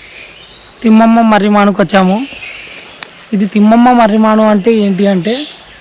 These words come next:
ఒక, ఈ ప్రపంచంలోనే అత్యంత పెద్ద మర్రి చెట్టు ఉన్న స్థలం. అంటే, ప్రపంచం మొత్తానికి ఉన్న బనియన్ ట్రీ కల్లా ఇదే పెద్దది.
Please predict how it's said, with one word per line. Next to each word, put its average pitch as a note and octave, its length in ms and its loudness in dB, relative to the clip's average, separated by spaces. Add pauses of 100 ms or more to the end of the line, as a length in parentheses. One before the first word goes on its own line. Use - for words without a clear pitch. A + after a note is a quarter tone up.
(360)
ఒక, A3 320 -2 (1400)
ఈ A3+ 120 0
ప్రపంచంలోనే B3 840 -2 (240)
అత్యంత - 880 -8
పెద్ద F#3+ 200 -4
మర్రి G3+ 420 -2
చెట్టు G#3+ 180 -4
ఉన్న A3 220 0
స్థలం. F#3 320 -4 (1040)
అంటే, F#3+ 220 0 (1800)
ప్రపంచం A#3 600 0
మొత్తానికి A#3 840 -2
ఉన్న A3+ 200 0
బనియన్ G#3 400 -2
ట్రీ A3+ 280 -6
కల్లా G#3+ 400 -4
ఇదే A3+ 260 0
పెద్దది. F#3 440 -2